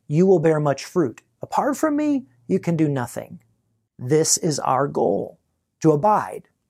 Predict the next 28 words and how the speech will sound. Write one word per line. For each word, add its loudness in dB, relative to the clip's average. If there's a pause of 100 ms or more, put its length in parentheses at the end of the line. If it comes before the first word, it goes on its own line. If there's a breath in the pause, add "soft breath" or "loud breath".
(120)
Uh, -4
some 0
translations -2
say -2
to -6
remain. -6 (480 soft breath)
Sometimes 2
this -2
is -2
called 0
the 4
abiding 0
life. -12
Uh, -4
sometimes -2
it's -8
called 0
abiding -2
in -2
Christ. -6 (420 soft breath)
The 0
Apostle 2
Paul 2
referred 0
to -2
it -2
in -2
shorthand, -4